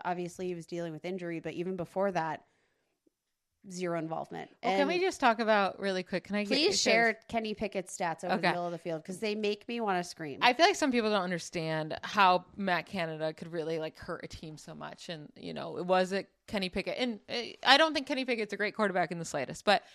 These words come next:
Speaker 2: hear me out here. Kenny Pickett last week, week twelve, first week without Matt Canada, nine completions, a hundred and thirty-three rece-, or passing yards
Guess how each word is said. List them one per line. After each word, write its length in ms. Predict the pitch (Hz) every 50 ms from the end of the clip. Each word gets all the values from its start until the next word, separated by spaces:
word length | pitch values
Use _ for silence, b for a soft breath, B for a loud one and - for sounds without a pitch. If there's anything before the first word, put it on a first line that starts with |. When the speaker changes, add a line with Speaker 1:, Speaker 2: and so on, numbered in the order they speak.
| b b b b b _
Speaker 2:
hear 260 | - - - 262 269 262
me 100 | 254 233
out 160 | 190 156 180
here. 200 | 185 - - - _ _ _ _ _ _ _ _ _
Kenny 180 | - 254 285 269
Pickett 220 | 285 247 247 202
last 340 | 196 190 185 175 180 - -
week, 280 | 175 - 95 - _ _ -
week 240 | - 220 - -
twelve, 300 | - - 196 156 165 165 - _
first 220 | - 240 240 -
week 140 | 240 220 -
without 200 | 202 190 185 170
Matt 240 | 175 160 - - _
Canada, 400 | - 202 180 160 151 147 160 - _ _ _ _ _ _ _ _ _ _ _ _ _ _ _ -
nine 480 | 185 190 196 202 202 208 233 269 277 269
completions, 840 | - 311 254 - - 226 185 160 - - - - - - - - _ _ _ _ -
a 60 | 190
hundred 520 | 190 - - - 247 262 262 277 285 285 277
and 200 | 277 262 247 -
thirty-three 960 | 233 226 220 220 220 220 214 214 - - 226 214 208 202 196 202 196 196 - -
rece-, 360 | 190 190 175 - - - - -
or 100 | 196 190 180
passing 460 | - 202 185 175 170 - 180 175 170
yards 340 | 165 160 160 160 151 -